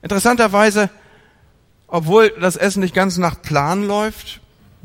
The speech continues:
bleibt Simon, ich würde mal sagen, so hanseatisch durchaus verhalten in seiner Reaktion.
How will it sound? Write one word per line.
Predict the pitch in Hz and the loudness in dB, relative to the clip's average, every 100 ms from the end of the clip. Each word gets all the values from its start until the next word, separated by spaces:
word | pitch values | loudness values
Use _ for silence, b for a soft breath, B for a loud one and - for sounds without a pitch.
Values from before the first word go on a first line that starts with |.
| 139 _ | -20 _
bleibt | 190 196 190 - | 0 0 0 -12
Simon, | 170 185 190 190 180 - - _ _ _ _ _ _ _ _ _ - _ _ _ _ _ | -6 -2 0 -2 -4 -10 -20 _ _ _ _ _ _ _ _ _ -20 _ _ _ _ _
ich | 165 156 | -10 -6
würde | 160 160 | -6 -4
mal | 156 151 151 | -2 -2 -2
sagen, | 147 147 156 | 0 0 -2
so | 139 | -4
hanseatisch | 139 143 131 147 147 | -4 -4 -4 -4 -6
durchaus | - 151 156 151 | -8 -10 -8 -12
verhalten | - 170 160 220 226 | -8 -8 -6 -6 -6
in | 156 113 | -12 -10
seiner | 113 113 | -12 -14
Reaktion. | 113 123 - - | -16 -18 -16 -18